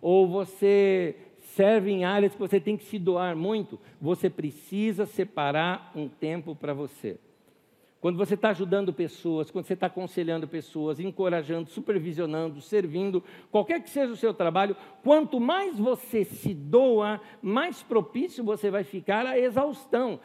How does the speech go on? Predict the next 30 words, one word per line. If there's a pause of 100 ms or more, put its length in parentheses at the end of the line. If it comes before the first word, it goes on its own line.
Então,
você
precisa
de
um
tempo
livre. (500)
É,
por
isso
que
eu
insisto
de
você
ter
uma (280)
vida
equilibrada. (440)
Um
tempo (240)
pra
você
rir. (840)
Um
tempo
pra
você
se
divertir.